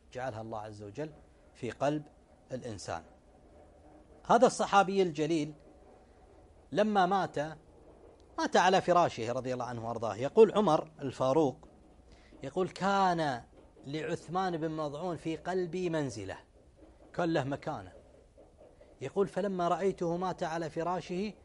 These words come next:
نزلت هذه المكانة في قلبي شوية"، يعني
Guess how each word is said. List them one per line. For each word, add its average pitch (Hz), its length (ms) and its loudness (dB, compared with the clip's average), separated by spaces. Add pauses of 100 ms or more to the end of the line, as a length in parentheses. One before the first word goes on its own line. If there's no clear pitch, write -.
(400)
نزلت 170 460 2
هذه 131 300 -2
المكانة 139 540 -6
في 120 200 -10
قلبي 98 400 -8 (520)
شوية"، 131 460 0
يعني 90 300 -6